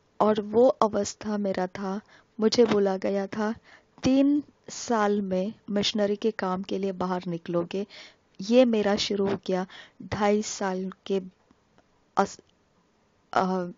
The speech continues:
समय में, ढाई साल के, अ, समय में मेरा ये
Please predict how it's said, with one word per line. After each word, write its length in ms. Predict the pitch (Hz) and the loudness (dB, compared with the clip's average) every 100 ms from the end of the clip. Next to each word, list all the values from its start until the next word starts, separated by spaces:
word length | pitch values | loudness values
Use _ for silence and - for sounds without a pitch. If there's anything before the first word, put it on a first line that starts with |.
| - - | -12 -8
समय 440 | - 208 185 180 | -4 -2 0 -2
में, 240 | 180 202 233 - - - _ _ - | -2 -2 -2 -6 -20 -20 _ _ -8
ढाई 340 | 220 226 240 | -2 4 4
साल 380 | 240 - 190 185 | 2 -2 -4 -4
के, 160 | - - | -6 -6
अ, 240 | - - | -4 -6
समय 420 | - - 190 185 | -8 -6 -4 -2
में 180 | 185 196 | -2 -2
मेरा 300 | 214 190 185 | -2 0 0
ये 360 | 185 185 185 | -2 -4 -6